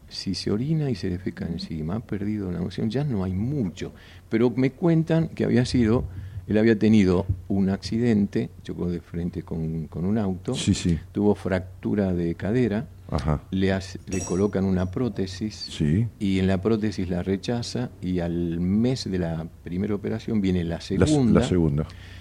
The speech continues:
Speaker 1: y le quitan la, la prótesis. Y en la segunda operación es prolongada la anestesia que le tienen que hacer, y, y vuelve, no volvió a ser el mismo. O sea, ahí empezó a comer poco.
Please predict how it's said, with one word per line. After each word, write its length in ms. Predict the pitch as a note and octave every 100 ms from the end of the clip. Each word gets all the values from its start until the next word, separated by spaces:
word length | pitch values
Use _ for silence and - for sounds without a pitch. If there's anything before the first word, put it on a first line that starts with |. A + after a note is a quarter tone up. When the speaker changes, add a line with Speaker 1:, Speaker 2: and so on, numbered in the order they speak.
| - - - -
Speaker 1:
y 60 | F#2
le 120 | F2
quitan 400 | F#2+ F#2+ G2+ F2+
la, 440 | E2+ E2+ D#2+ E2 F#2+
la 120 | F2 E2+
prótesis. 520 | F#2 D#2+ - C#2+ D#2
Y 120 | E2
en 100 | F2
la 100 | F2+
segunda 440 | - G2+ A#2+ C3+
operación 760 | C#3+ - C3+ D3+ - D3+ C#3+ D#3+ - - - - - - - - - - -
es 100 | F#2
prolongada 560 | F#2+ G2 G#2 G#2+ G#2
la 120 | F#2
anestesia 540 | E2+ F2 - G2+ - E2
que 80 | E2+
le 100 | E2
tienen 280 | G2 F#2+ G#2+
que 80 | B2
hacer, 360 | - A#2 B2+ - - - - - -
y, 200 | G#2+ F#2 F#2 F#2+ F#2 G2+
y 60 |
vuelve, 840 | G2+ G#2+ G#2+ A2+ A#2+ B2+ A2 G2+ F#2 - -
no 160 | G#2 A2
volvió 280 | G2+ G#2
a 40 | G2
ser 180 | G2 F#2
el 120 | F2
mismo. 540 | F2 E2 - D2+ - - G#3 -
O 40 |
sea, 220 | - E2+ - - - -
ahí 180 | F#2 G2
empezó 280 | G2+ F#2 G2
a 80 |
comer 260 | F#2 G2 A2
poco. 520 | - D3+ D3+ E3 C#3+